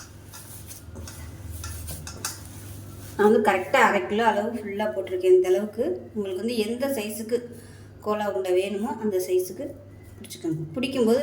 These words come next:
நல்லா அழுத்தம் கொடுத்து பிடிக்கணும். இல்லைன்னா உங்களுக்கு எண்ணெயில போட்டதும் ஊற ஆரம்பிக்கும் போது உதிர்ந்து வந்துடும். அதனால பிடிக்கையில நல்லா அப்படி இழு-,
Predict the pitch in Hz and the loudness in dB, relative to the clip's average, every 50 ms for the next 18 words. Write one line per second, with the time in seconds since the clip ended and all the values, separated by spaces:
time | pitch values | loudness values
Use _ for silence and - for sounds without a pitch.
0 | - 226 208 208 208 208 - - - - - - - - - - - 180 214 254 | 2 2 4 4 2 2 0 -6 -8 -12 -14 -16 -16 -16 -14 -4 0 0 0 0
1 | 247 - - 262 247 214 214 214 - 254 220 190 190 180 180 180 175 - - - | 0 0 2 4 4 4 4 2 0 -4 -4 -2 0 0 0 -2 -2 -4 -10 -12
2 | - - - - - - - - 233 233 233 226 226 277 294 262 240 214 190 180 | -14 -16 -16 -16 -16 -12 -6 -2 2 4 4 4 4 4 4 4 2 0 -2 -2
3 | 202 202 208 226 233 254 254 240 226 - 226 220 226 220 - 220 214 277 339 370 | -4 -2 2 2 4 6 6 6 6 4 4 2 2 4 4 4 4 6 6 6
4 | 349 - - - - - - - - - - - - - - - 262 294 285 277 | 4 2 -4 -8 -10 -14 -16 -16 -16 -16 -16 -18 -18 -10 -6 -2 2 4 6 8
5 | 247 220 214 214 208 214 208 202 202 202 202 233 240 269 240 226 226 247 240 226 | 8 8 8 8 8 6 6 4 0 -2 -2 -2 -2 0 2 4 4 6 6 6
6 | 202 180 180 180 180 - - 208 196 202 214 277 285 - 262 240 247 - 254 240 | 8 8 6 6 4 0 -2 -2 -2 -2 -2 -2 -2 -4 -4 -4 -4 0 2 2
7 | 220 247 285 339 359 - - - - - - - - - - - - 196 202 214 | 4 4 2 2 0 -2 -4 -8 -10 -12 -10 -8 -6 -4 -4 -4 -2 0 2 2
8 | 226 220 - - - - - 233 226 220 226 233 - - | 2 2 2 0 -2 -2 -2 -2 -2 -2 -4 -6 -8 -10